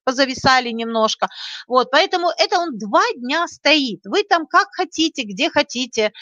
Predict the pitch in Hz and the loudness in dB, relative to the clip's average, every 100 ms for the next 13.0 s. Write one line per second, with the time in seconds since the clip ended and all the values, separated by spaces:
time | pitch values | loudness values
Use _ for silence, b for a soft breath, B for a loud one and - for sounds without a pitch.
0 | B B - 254 226 - 285 320 311 - | B B 0 0 -2 2 4 4 2 -4
1 | 214 220 247 220 277 320 - 254 - - | -8 -4 -2 0 2 0 -2 -6 -6 -10
2 | - 330 - 277 254 240 240 214 233 233 | 0 2 4 2 0 0 -2 -4 -4 -2
3 | - - 302 311 277 240 - 247 - 370 | 2 6 6 6 2 -4 -2 -4 -2 -4
4 | 247 247 220 240 262 _ 220 208 151 - | 2 2 2 0 0 _ 2 2 -2 -8
5 | B B B 190 302 466 - 254 233 262 | B B B 2 4 4 2 2 2 0
6 | 254 240 294 370 254 220 190 180 277 320 | -4 -2 0 0 -2 -4 -6 2 2 2
7 | 247 220 202 233 208 196 196 349 427 254 | -4 -4 -2 -4 -4 -4 0 0 0 -2
8 | 240 208 214 196 262 339 - 214 - 247 | -2 -2 -2 2 4 4 2 -2 2 0
9 | 240 202 196 285 392 - 226 302 226 240 | 0 -4 2 4 4 0 -4 -4 -2 2
10 | 226 220 190 190 170 - - B B B | 2 0 2 2 2 -2 -16 B B B
11 | B B - 349 415 349 214 269 339 240 | B B 2 2 2 -6 -4 0 0 0
12 | 240 233 226 - 220 190 180 165 156 | -2 -2 -8 -6 -4 -4 -6 -6 -8